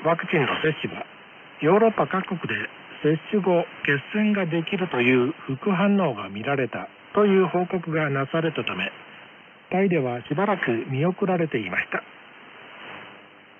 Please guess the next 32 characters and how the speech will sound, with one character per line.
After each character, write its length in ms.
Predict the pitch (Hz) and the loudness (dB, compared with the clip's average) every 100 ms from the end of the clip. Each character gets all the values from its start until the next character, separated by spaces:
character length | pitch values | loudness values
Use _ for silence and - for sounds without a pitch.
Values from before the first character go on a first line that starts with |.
| - | -6
国 340 | - 156 208 226 | 0 2 4 6
民 80 | |
の 100 | 214 | 6
間 240 | 190 175 160 | 4 2 0
に 240 | 151 156 - - | 0 -4 -8 -2
こ 100 | 160 | 2
の 140 | 214 | 2
ワ 100 | 220 | 2
ク 120 | 208 | -2
チ 100 | 185 | -2
ン 80 | 143 | 0
へ 80 | 170 | 0
の 120 | 147 | -2
信 180 | - 143 | -2 -2
頼 240 | 156 147 135 | 0 2 0
を 20 | |
築 280 | - 127 143 | -4 -6 -6
く 80 | |
た 100 | - | -6
め、 160 | 165 - - - - - - - | -8 -10 -12 -20 -20 -20 -20 -6
政 280 | 190 196 - | -2 -2 0
府 40 | 127 | 0
は 220 | 123 - - - | 0 -2 -8 -2
首 100 | 156 | 0
相 260 | 147 226 226 | 4 6 8
へ 40 | 208 | 8
の 220 | 131 - - | 4 2 0
ワ 160 | 165 | 0
ク 100 | 175 | 0
チ 120 | 196 | -2
ン 100 | 147 | 0
接 160 | 117 | 0